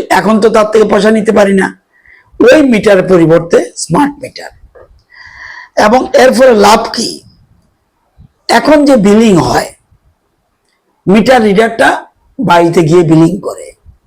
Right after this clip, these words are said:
অনেক সময় দরজা বন্ধ থাকে,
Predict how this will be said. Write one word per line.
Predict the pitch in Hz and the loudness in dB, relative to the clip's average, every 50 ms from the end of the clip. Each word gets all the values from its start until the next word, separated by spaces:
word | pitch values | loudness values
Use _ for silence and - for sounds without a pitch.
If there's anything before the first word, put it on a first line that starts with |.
| _ _ _ _ _ _ _ _ _ _ _ _ _ _ - - - - _ - | _ _ _ _ _ _ _ _ _ _ _ _ _ _ -20 -20 -20 -12 _ -2
অনেক | 220 269 302 320 294 | 0 2 2 2 0
সময় | - - 226 220 196 165 160 156 165 160 - _ _ _ _ _ _ _ - | -2 -2 0 0 0 0 0 -2 -2 -4 -10 _ _ _ _ _ _ _ -6
দরজা | 202 175 175 165 160 170 170 | -2 0 0 2 2 0 0
বন্ধ | 165 175 180 185 202 | 0 0 0 0 0
থাকে, | 196 196 185 185 - 185 - - | -2 -2 -4 -6 -6 -10 -12 -12